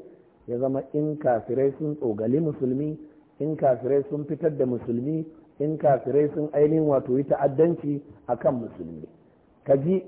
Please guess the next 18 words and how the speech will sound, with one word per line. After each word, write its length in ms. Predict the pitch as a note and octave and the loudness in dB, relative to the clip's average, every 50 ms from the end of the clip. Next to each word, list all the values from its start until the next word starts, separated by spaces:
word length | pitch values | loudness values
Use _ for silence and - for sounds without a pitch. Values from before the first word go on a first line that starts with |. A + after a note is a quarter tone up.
| - - | -4 0
daga 220 | C#3+ C#3+ D3 D#3 | 0 2 2 2
cikin 300 | D3 - F#3+ - G#3+ G#3+ G#3+ | 0 0 2 2 2 4 4
ƙa'idojin 640 | - G3+ G#3 G3 A3+ G3+ A3+ A3+ G#3+ A3+ A3 G#3 | 4 4 4 4 4 6 6 6 6 6 4 4
da 120 | F3+ E3 | 4 4
Allah 220 | E3 F3+ F#3 F3+ E3 | 6 6 6 6 6
maɗaukakin 560 | E3+ E3 E3 D#3 C#3 D3+ C#3 - D#3+ D#3+ E3 D#3+ | 4 4 4 2 2 2 -4 -2 -4 -4 -4 -2
sarki 300 | F#3 E3 E3 D3+ - F3 E3+ | -2 -2 -2 -2 2 2 2
ya 60 | E3+ | 2
marmaza 380 | E3+ F3 F3+ F3+ F3+ F3+ F3 F3+ | 2 2 2 2 2 2 4 2
ya 60 | F#3 | 2
kafa 360 | F3+ F#3+ G3+ F#3 F#3+ G3 D#3+ C#3+ | 2 0 -2 0 2 4 6 6
wa 100 | C#3 C#3 | 6 4
musulmi 600 | C3+ C3 C#3 C#3+ C3+ - C#3+ C#3+ C#3+ D3 E3 F3 D#3 | 2 0 -2 -4 -2 -2 -2 0 0 2 2 2 2
doka 360 | C#3+ C#3 B2+ C3 D3 C3+ C3+ | 4 2 2 4 2 2 2
ita 220 | C3+ C3+ - D3 B2+ | 2 -2 -4 -4 -4
ce, 180 | - - - - - - - - - _ _ _ _ _ _ _ - | -4 -6 -16 -18 -18 -20 -20 -20 -20 _ _ _ _ _ _ _ -2
kada 280 | - F#3+ F#3 E3+ F3+ D#3 | 2 2 4 6 6 4
musulmi 640 | D3+ D3+ C#3+ C#3 - D#3 C#3 D3 D3 D#3 E3+ F3 | 4 2 0 -2 0 0 2 2 2 2 2 0